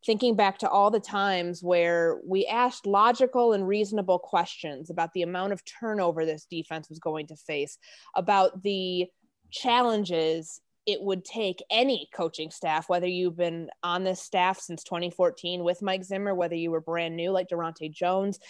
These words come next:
whether you had been coaching for fifty years, or whether you had been coaching for five or six, it was going to be a challenge. And I just remember almost kind of like a slap in the face in terms of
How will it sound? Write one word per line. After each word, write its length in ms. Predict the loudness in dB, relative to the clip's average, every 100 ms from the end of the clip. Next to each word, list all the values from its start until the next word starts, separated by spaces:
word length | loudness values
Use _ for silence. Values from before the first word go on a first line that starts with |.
| -20 -8 2
whether 180 | 4
you 180 | 4 6
had 140 | 4 4
been 160 | -6
coaching 540 | -2 0 0 0 -2 -4
for 160 | -10
fifty 400 | 0 0 0 -2
years, 500 | -4 2 4 6 4
or 40 | 2
whether 180 | 2
you 140 | 2 0
had 100 | 0
been 120 | -6
coaching 420 | -2 -2 -2 -8
for 160 | -8 -4
five 320 | 2 2 2
or 60 | -2
six, 540 | 0 0 0 -2 -16 -20 -20 _ -2
it 100 | 2
was 160 | 2
going 220 | 4 2
to 80 | 2
be 100 | 0
a 60 | -2
challenge. 580 | -2 -4 0 0 0 -2
And 140 | -2
I 100 | 0
just 220 | -2 0
remember 680 | 0 2 2 4 4 4 2 _ _ _ _ _ _ _ _ _ _ _ _
almost 420 | 4 6 4 2
kind 320 | -4 -2 4
of 160 | 4 4
like 140 | 0
a 40 | -2
slap 420 | -4 0 0 0
in 120 | -2
the 60 | -4
face 500 | -6 0 2 2 -2
in 100 | -10
terms 460 | -6 -4 -2 -2
of 380 | 0 2 0 -2